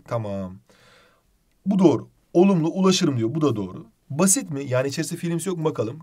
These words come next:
Kitapta, ben, çoğu, zaman, gerçek. Tamam, bu da doğru. Bunların hepsi doğru olduğu için buraya doğru koyuyorum. İkinci cümle birleşik, olumsuz bir isim cümlesidir diyor. Yine isimden başlayalım. Ne demiş? "O mutluluğu yakalamak için okuduğum kitabın popüler olup olmadığı önemli değildir benim için."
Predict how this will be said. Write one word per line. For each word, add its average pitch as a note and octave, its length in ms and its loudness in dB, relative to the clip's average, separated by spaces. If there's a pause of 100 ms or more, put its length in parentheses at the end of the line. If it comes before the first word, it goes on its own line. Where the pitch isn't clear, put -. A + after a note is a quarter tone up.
(120)
Kitapta, A2+ 680 -6
ben, G#2+ 440 -4
çoğu, G#2 480 -8
zaman, G#2 500 -8
gerçek. A2 380 -8 (240)
Tamam, C#3+ 220 -10
bu D3+ 160 -10
da C3 120 -8
doğru. F#2+ 240 -10
Bunların A#2+ 340 -10
hepsi A2 180 -10
doğru G#2+ 160 -8
olduğu F#2 120 -12
için D#3+ 200 -14 (280)
buraya C3 180 -6
doğru G#2+ 180 -4
koyuyorum. - 240 -20 (680)
İkinci C#4 300 -6
cümle G3 240 0
birleşik, F3 460 0
olumsuz G3 420 0
bir F#3+ 80 -4
isim G3 200 -4
cümlesidir G#2+ 360 -6
diyor. F2 120 -14
Yine G#3+ 300 -2 (200)
isimden F#3 360 2
başlayalım. - 380 -6 (600)
Ne A3 140 -2
demiş? F#3+ 280 -2 (120)
"O E3+ 100 0
mutluluğu A3 360 -8
yakalamak G#3+ 400 -4
için G3 120 -8
okuduğum F#3+ 280 -6
kitabın F#3+ 220 -6
popüler F3 280 -8
olup F#3+ 200 -6
olmadığı G3+ 320 -6
önemli F#3 380 -2
değildir F3+ 360 0
benim B2 180 -2
için." - 200 -12